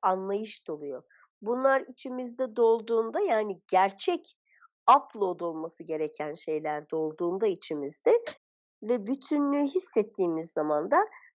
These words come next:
dış dünyadan çok fazla bir şeye ihtiyacımız kalmıyor. Zaten ihtiyacımız olan sevgi ve değeri dışarıdan alıyor oluyoruz. Yani mesela diyelim ki birisine karşı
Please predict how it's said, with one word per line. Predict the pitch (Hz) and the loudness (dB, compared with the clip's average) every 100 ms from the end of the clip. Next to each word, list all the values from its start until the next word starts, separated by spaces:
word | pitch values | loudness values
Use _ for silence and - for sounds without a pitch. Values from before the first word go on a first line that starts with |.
| - 214 | -10 -2
dış | 285 - | -2 -2
dünyadan | 214 175 160 156 202 330 - _ _ _ - | 0 2 4 4 4 2 0 _ _ _ -6
çok | 320 320 | -4 -2
fazla | 233 180 170 | 0 0 -2
bir | 165 | -10
şeye | - 156 | -6 -6
ihtiyacımız | 156 - 170 156 - 269 427 427 - _ _ _ - | -6 -2 0 0 -2 4 4 4 -8 _ _ _ 0
kalmıyor. | - 359 262 175 131 113 _ _ _ _ - | 6 6 6 -2 -8 -10 _ _ _ _ -16
Zaten | 240 349 392 262 226 - | 0 2 2 -2 -4 -8
ihtiyacımız | 220 - 247 240 240 262 240 | -16 -4 2 2 0 -8 -6
olan | 185 165 160 175 | -4 -4 -6 -8
sevgi | - 233 220 269 | -4 -4 -2 -4
ve | 262 190 | -4 -2
değeri | 175 165 156 180 392 466 - _ - | -2 0 2 2 2 0 -8 _ -10
dışarıdan | - 277 254 330 - - | 2 2 4 2 2 4
alıyor | 247 254 277 247 | 4 4 2 2
oluyoruz. | 185 160 151 147 123 120 - - _ _ _ _ - | 2 0 -6 -8 -10 -14 -20 -20 _ _ _ _ 2
Yani | 240 220 | 2 2
mesela | 285 277 269 269 262 | -2 0 2 2 0
diyelim | 269 269 269 | -4 -8 -10
ki | 247 220 | -12 -8
birisine | 247 254 - 285 262 269 | -8 -8 -12 -4 -2 2
karşı | 269 254 254 277 262 | 4 4 2 -2 -2